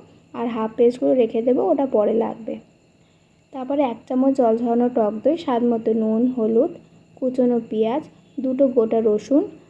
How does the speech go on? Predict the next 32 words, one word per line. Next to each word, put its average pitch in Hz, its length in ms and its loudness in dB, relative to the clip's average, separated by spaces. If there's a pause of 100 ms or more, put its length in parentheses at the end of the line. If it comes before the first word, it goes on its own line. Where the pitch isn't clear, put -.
(120)
আর 240 140 -10
সর্ষের 226 460 -2
তেল 220 220 2
দিয়ে 269 160 2
ভালোভাবে 226 560 0
মাংসর 226 500 0
সাথে 247 300 -6 (1000)
মশলাগুলো 233 520 0 (240)
মিশিয়ে 240 340 4
দেব। 202 180 -6 (1080)
মেশানো 285 360 4
হয়ে 269 260 4
গেলে 262 220 6
আমরা 247 280 2
কিন্তু 247 340 2
মাংসটা 254 480 0 (340)
আধা 226 240 -2
ঘন্টার 233 340 0
জন্য 269 220 2
ম্যারিনেট 214 460 2
করে 254 220 0
রেখে 269 240 2
দেব। 269 180 4 (1000)
তারপরে 269 340 0
আমাদের 254 380 2
হান্ডি 247 380 0
চিকেন 302 280 2
মানে 294 180 6
হান্ডি 247 340 2
তো 254 140 0
অবশ্যই 226 520 2
দরকার, 269 440 0